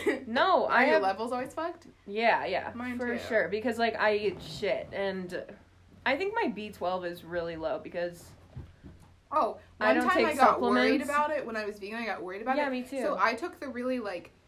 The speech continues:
Speaker 1: one of them that was, like, a way too high of a dose, and now
Speaker 2: Oh,
Speaker 1: I always
Speaker 2: no.
Speaker 1: just have, like, normal B twelve, but for a while my doctor was like, "Why is this so high?" And I was like, "'Cause I took, like, this whole bottle of B twelve in
Speaker 2: Oh,
Speaker 1: a few
Speaker 2: God.
Speaker 1: days."
Speaker 2: Yeah, like, I'm always
Speaker 1: <laughs>
Speaker 2: worried about that because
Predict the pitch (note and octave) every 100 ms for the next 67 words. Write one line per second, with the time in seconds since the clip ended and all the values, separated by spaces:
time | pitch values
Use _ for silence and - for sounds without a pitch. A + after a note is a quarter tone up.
0 | _ _ G3 A3 C4 E4+ F4+ D#4 A#3+ B3
1 | A3 G3 F3+ F3+ G3 G3+ A#3 G#3+ G3+ F#3+
2 | G3 F3 D#3+ E3+ A3 - G#3 G#3 C#4 C4
3 | A3 A#3 A3+ C4 C4 A3 G3 G3 F#3+ F#3
4 | F#3 A3 A#3+ A#3+ C4+ D4 E4 F4+ E4+ -
5 | - C#4 A3 G3 A3+ B3+ A3 A3+ A3+ A3
6 | G#3+ G#3 G3 F#3+ A#3 - D#4 D#4 A#3 F#3
7 | F#3 F3 G3 A3 G#3+ A3+ A3+ - - E4+
8 | E4 G4+ G#4 F#4+ C4 C4 C4 B3+ C#4+ C#4+
9 | C#4+ C#4+ C#4 C4 B3+ C#4 D4+ - G4 G#4
10 | A#3 A3+ A3 F4+ F4 G4 G4 G4 D#4+ C4+
11 | A#3 B3+ A3+ A3 - A3 A#3 B3+ C#4 B3
12 | B3+ A3 G#3+ G3+ G3+ G3 A3 A#3+ A3+